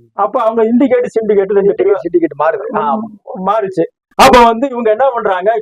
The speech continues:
Speaker 1: இந்திரா காந்தியை வந்து எதிராக வேலை செய்யறாங்க.
Speaker 2: ஆ.
Speaker 1: அப்ப அதிகாரப்பூர்வமாக ஒரு ஜனாதிபதி தேர்தல் வருது.
Speaker 2: சஞ்சீவ் ரெட்டி அவங்க
Speaker 1: சஞ்சீவ்
Speaker 2: போறாங்க.
Speaker 1: ரெட்டியை வந்து
Speaker 2: இவங்க போறாங்க.
Speaker 1: இவங்க போறாங்க.
Speaker 2: ஓ.
Speaker 1: ஆனா இந்திரா காந்தி என்ன பண்ணுது?
Speaker 2: வி வி கிரி.
Speaker 1: வி வி கிரியை ஆதரிக்குது.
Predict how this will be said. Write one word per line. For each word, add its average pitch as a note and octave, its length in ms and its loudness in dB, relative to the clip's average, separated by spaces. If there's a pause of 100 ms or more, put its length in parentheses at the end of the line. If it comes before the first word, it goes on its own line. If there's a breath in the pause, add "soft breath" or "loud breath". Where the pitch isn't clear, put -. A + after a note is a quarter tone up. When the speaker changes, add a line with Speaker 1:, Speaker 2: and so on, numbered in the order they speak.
Speaker 1:
இந்திரா A3+ 300 0
காந்தியை A#3 360 0
வந்து F#3 420 0
எதிராக A3 360 2
வேலை G#3 220 0
செய்யறாங்க. D3+ 440 0
Speaker 2:
ஆ. C3+ 500 -8
Speaker 1:
அப்ப - 200 -4
அதிகாரப்பூர்வமாக A3+ 1000 0
ஒரு A3 120 0
ஜனாதிபதி A3 360 -2
தேர்தல் F#3+ 280 2
வருது. D3 280 -2
Speaker 2:
சஞ்சீவ் F#3+ 340 -2
ரெட்டி E3+ 180 0
அவங்க D#3+ 80 0
Speaker 1:
சஞ்சீவ் B3 240 0
Speaker 2:
போறாங்க. B3+ 80 0
Speaker 1:
ரெட்டியை G3+ 280 2
வந்து E3+ 240 -2 (260)
Speaker 2:
இவங்க G3 260 0
போறாங்க. D#3+ 220 -2
Speaker 1:
இவங்க C4 200 2
போறாங்க. F3 400 0
Speaker 2:
ஓ. C#3+ 100 0 (160)
Speaker 1:
ஆனா A3+ 200 -2
இந்திரா B3+ 280 -2
காந்தி C4 180 0
என்ன A#3 160 0
பண்ணுது? A3 340 2 (260)
Speaker 2:
வி G#3+ 80 2
வி G3+ 100 0
கிரி. - 20 2
Speaker 1:
வி D#4+ 140 2
வி D4 120 0
கிரியை A#3 260 2
ஆதரிக்குது. A3 480 -4